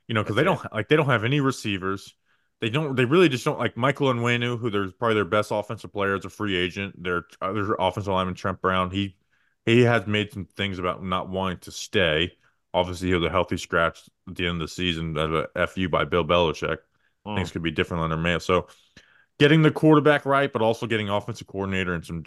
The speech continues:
Speaker 1: offensive talent because they don't have much.
Speaker 2: Nope.
Speaker 1: And defensively, they haven't been flush with talent. They've just been really well coached, and that's
Speaker 2: Right.
Speaker 1: a credit to Gerard Mayo and Bill.
Speaker 2: Yep. All right,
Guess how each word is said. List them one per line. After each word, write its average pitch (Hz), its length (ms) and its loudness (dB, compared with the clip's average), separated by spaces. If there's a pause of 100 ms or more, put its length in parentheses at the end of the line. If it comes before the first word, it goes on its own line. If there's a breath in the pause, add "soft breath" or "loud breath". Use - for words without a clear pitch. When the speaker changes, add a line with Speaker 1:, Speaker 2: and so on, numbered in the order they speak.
Speaker 1:
offensive 90 460 -4
talent - 400 -4
because 82 240 -6
they 90 100 2
don't 95 200 0
have 87 340 0
much. 85 560 -2 (320)
Speaker 2:
Nope. 82 120 -12
Speaker 1:
And 98 140 -2
defensively, 107 580 2
they 101 140 4
haven't 104 240 0
been 85 140 -6
flush - 360 -4
with 85 120 -10
talent. 95 400 -4
They've 85 120 -6
just 90 180 -6
been 85 200 -4
really 95 320 4
well 85 220 4
coached, - 440 -4
and 80 280 -12
that's 82 160 -2
Speaker 2:
Right. - 60 -10
Speaker 1:
a - 20 -8
credit 85 300 -2
to 85 80 -6
Gerard 80 280 2
Mayo 80 300 0
and 78 100 -6
Bill. 78 280 -4 (440)
Speaker 2:
Yep. 107 160 -6 (880)
All 165 80 8
right, 240 240 4